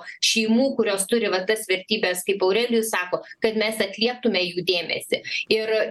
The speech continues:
tikrai negavau asmeniškai nei vieno konstruktyvaus pasiūlymo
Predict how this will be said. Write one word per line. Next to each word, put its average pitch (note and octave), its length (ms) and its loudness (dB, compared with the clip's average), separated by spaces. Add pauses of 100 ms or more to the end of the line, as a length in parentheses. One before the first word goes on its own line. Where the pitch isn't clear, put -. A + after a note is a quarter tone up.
tikrai A#3+ 420 0
negavau A3+ 720 2
asmeniškai G#3 960 0
nei A#3 340 2
vieno G#3+ 540 0
konstruktyvaus G#3 1120 -2
pasiūlymo F#3 840 0